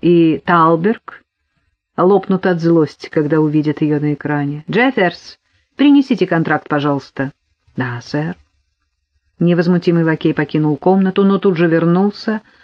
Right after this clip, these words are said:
с пространным документом, который Теодор Гамбетта положил перед девушкой. «Подпишите свое имя внизу, где карандашом проставлена галочка,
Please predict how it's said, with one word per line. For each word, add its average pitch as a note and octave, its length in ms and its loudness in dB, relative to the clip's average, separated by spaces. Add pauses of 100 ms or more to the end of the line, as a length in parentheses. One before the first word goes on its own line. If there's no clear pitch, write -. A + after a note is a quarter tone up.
(120)
с - 80 -20
пространным G#3+ 800 0
документом, D#3+ 680 0
который D#3+ 400 0
Теодор D#3 480 0
Гамбетта F3+ 640 0 (360)
положил D#3 400 0
перед D3 260 -2
девушкой. C3 640 -6 (1000)
«Подпишите B3+ 760 2
свое F#3 460 0
имя F3+ 400 2
внизу, F3+ 560 2
где F#3 340 2
карандашом F3+ 840 0 (200)
проставлена F#3 600 -2
галочка, C#3+ 720 -4